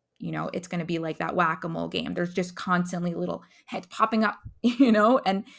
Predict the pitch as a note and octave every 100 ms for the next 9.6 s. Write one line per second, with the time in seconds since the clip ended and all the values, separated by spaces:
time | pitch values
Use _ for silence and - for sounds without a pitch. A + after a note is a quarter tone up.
0 | - - A3+ G#3 G#3+ G3 F#3+ F#3 E3+ D#3+
1 | - - F3 _ _ _ _ _ _ _
2 | _ _ _ _ _ _ _ _ _ _
3 | _ _ _ _ _ - - D4 - -
4 | _ _ _ _ _ _ - - - C#4
5 | C#4+ G#4+ C5 - G#3 G3+ A#3 B3+ B3 A#3
6 | F#3+ - A#3 B3+ C4 G3 - F3 E3+ _
7 | _ _ _ _ _ _ _ - C#4+ C#4+
8 | B3+ A3 A#3 A3+ - - G#3 G#3 F3+ D#3
9 | - - G3+ F3+ -